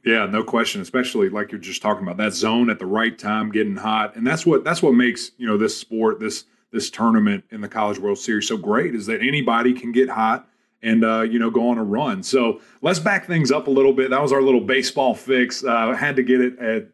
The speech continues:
from you there, being in Omaha. But let's back things all the way up. You know, born in, uh, Rockingham, North Carolina. You said you,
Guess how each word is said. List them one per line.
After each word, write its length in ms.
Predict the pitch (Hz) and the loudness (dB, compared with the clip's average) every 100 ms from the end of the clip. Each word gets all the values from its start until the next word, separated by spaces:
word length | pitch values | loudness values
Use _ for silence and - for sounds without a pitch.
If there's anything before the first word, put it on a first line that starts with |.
| _ | _
from 280 | - 131 135 | -4 -2 2
you 160 | 127 | 4
there, 280 | 120 120 117 | 4 2 2
being 240 | 113 123 | 0 -2
in 100 | 117 | -2
Omaha. 540 | 113 117 107 113 110 110 _ _ - | -4 -4 -2 -2 -4 -6 _ _ 0
But 80 | |
let's 180 | 123 196 | 2 2
back 300 | - 165 156 | 0 -4 -4
things 300 | 143 127 113 | 0 2 2
all 260 | - 127 135 | 0 2 4
the 60 | |
way 240 | 123 120 113 | 4 4 2
up. 300 | 101 95 - | 0 -4 -8
You 80 | 117 | -2
know, 100 | 107 | -2
born 440 | 95 117 131 135 | 2 4 4 4
in, 240 | 120 107 - _ _ | 2 0 -6 _ _
uh, 160 | 101 98 | -4 -4
Rockingham, 840 | 92 127 147 135 123 123 123 120 | 0 -2 -2 -4 -2 0 -2 -2
North 280 | 120 120 117 | 0 0 0
Carolina. 600 | - 120 113 113 113 113 | 0 0 0 0 0 -2
You 140 | 113 104 | -4 -4
said 280 | - 123 | 0 0
you, 140 | 110 | -2